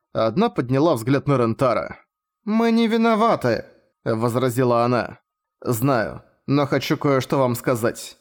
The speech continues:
Вы, наверное, слышали поговорку, что люди равны от рождения». Рентаро закрыл глаза и вздохнул.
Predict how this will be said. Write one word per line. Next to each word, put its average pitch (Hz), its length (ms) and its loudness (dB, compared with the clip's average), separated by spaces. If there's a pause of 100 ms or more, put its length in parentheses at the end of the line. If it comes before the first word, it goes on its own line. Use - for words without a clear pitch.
(240)
Вы, 131 160 0
наверное, 143 460 2
слышали 143 360 0
поговорку, 123 540 0
что 127 180 -2
люди 123 160 2
равны 120 300 0
от 120 120 -2
рождения». 113 680 -2 (580)
Рентаро 113 520 0
закрыл 143 400 0
глаза 123 400 2
и 123 40 4
вздохнул. 110 680 -4